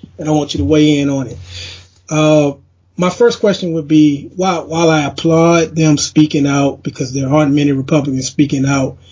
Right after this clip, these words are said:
on the outrageous thing that this president says and does from time to time, but why wait till you're on your way out when you're about to retire and have nothing to lose? If you had these true convictions, couldn't they have been said a lot earlier?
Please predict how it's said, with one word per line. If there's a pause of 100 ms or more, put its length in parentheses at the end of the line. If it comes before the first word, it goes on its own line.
(420)
on
the
outrageous
thing
that
this
president
says
and
does
from
time
to
time, (520)
but
why
wait
till
you're
on
your
way
out
when
you're
about
to
retire
and
have
nothing
to
lose? (400)
If
you
had
these
true
convictions, (600)
couldn't
they
have
been
said
a
lot
earlier?